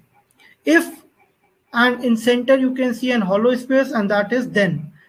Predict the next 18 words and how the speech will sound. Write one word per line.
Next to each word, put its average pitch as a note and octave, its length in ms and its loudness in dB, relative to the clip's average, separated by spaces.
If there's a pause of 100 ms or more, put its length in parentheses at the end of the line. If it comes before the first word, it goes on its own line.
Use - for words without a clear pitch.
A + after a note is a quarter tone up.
(140)
So E4+ 120 0
what D4+ 360 4
we D4 120 0
do, C4 160 -2
what B3+ 500 -2
do C4 80 -4
we C4 220 0
do A#3 320 -4
in A3 160 0
this A#3+ 160 -4
hollow B3 280 -2
space? D#3+ 480 -8 (580)
So C4 140 -2
in A3+ 280 2
this D4+ 220 0
hollow D4 560 2
space, A3 360 0
students, G#3+ 600 0